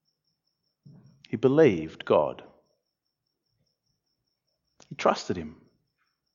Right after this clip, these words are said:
He trusted his promise. Now that's the background you've got to have in mind as we come to Romans chapter four. So flick back to Romans four.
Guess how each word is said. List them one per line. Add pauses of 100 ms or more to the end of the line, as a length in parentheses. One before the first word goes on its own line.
(600)
He
trusted
his
promise. (2500)
Now
that's
the
background
you've
got
to
have
in
mind
as
we
come
to
Romans
chapter
four.
So
flick
back
to
Romans
four.